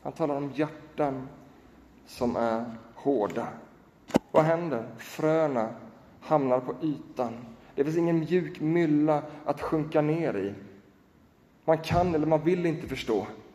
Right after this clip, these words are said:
Man kanske inte är redo. Marken kanske behöver bearbetas lite till.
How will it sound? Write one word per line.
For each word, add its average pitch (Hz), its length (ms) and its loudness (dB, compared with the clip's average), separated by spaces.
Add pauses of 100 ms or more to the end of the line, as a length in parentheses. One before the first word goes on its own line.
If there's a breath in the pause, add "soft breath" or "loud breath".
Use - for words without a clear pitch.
(200 soft breath)
Man 165 120 2
kanske 185 220 4
inte 180 180 4
är 170 60 6
redo. 165 480 4 (240 loud breath)
Marken 190 340 8
kanske 180 200 -2
behöver 170 220 4
bearbetas 175 920 2
lite 170 320 2
till. 151 360 0